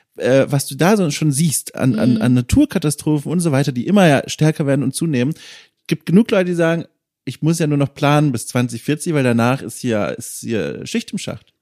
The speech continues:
Speaker 2: Ja, ich bin auch kein Mensch, der sich jetzt schon ein Riesenkonto angehäuft hat.
Speaker 1: Mhm.
Speaker 2: Ich bin auch kein Mensch, der mich als, als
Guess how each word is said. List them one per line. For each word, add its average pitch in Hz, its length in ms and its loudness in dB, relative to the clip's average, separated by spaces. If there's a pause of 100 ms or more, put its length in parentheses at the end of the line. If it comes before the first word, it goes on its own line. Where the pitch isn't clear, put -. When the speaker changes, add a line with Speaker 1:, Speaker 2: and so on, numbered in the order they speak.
Speaker 2:
Ja, 208 300 -10
ich - 180 -14 (100)
bin 262 360 -6 (100)
auch 233 280 -10
kein 233 260 -8
Mensch, 233 300 -8
der 208 340 -6
sich 208 180 -14
jetzt 220 180 -10
schon 214 460 -6 (560)
ein 208 60 -10
Riesenkonto 214 600 -6
angehäuft 226 640 -8
hat. 233 160 -10
Speaker 1:
Mhm. 120 160 -4
Speaker 2:
Ich 160 200 -2
bin 214 220 -10
auch 214 180 -10
kein 208 200 -8
Mensch, 202 320 -8
der 196 280 -6
mich 196 400 -8 (200)
als, - 340 -10
als - 400 -12